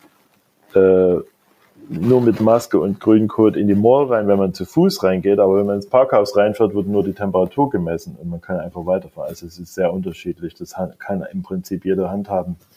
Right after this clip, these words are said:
äh, wie er denkt. Die Vorschriften sind dann nicht so ganz so restriktiv und ganz so präzise, vermute ich mal, wie zum Beispiel in Europa.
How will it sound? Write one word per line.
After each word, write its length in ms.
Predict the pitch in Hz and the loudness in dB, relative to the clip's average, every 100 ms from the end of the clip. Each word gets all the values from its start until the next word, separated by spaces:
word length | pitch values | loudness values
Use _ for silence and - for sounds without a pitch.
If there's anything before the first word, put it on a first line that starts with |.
| _ _ _ _ _ _ - | _ _ _ _ _ _ -8
äh, 160 | 87 85 | -4 0
wie 80 | 95 | 0
er 100 | 90 | 0
denkt. 600 | 95 104 135 143 - - _ | -2 -2 -4 -10 -20 -20 _
Die 160 | 90 85 | -8 -6
Vorschriften 500 | - 107 - 101 92 | -2 -2 -2 -10 -10
sind 200 | - 92 | -8 -6
dann 280 | 85 80 73 | -4 -6 -10
nicht 240 | 90 - | -12 -12
so 400 | - 87 87 85 - _ _ _ _ - | -6 -4 -4 -6 -14 _ _ _ _ -4
ganz 240 | 92 90 | -4 -2
so 120 | 87 | -4
restriktiv 800 | 82 90 - 80 - 90 87 - - - | -4 -6 -8 -14 -12 -8 -8 -10 -20 -12
und 220 | 87 78 | -12 -8
ganz 280 | 98 95 95 | -6 -6 -6
so 120 | - | -8
präzise, 840 | - 85 78 - 107 117 92 78 82 | -8 -12 -14 -10 -8 -6 -6 -8 -10
vermute 400 | 95 90 95 90 | -8 -4 -4 -6
ich 120 | - | -10
mal, 200 | 82 80 | -10 -10
wie 200 | 85 82 | -10 -10
zum 160 | - 87 | -12 -10
Beispiel 280 | 87 - | -10 -10
in 60 | 82 | -10
Europa. 600 | 78 82 92 90 80 | -8 -6 -8 -8 -12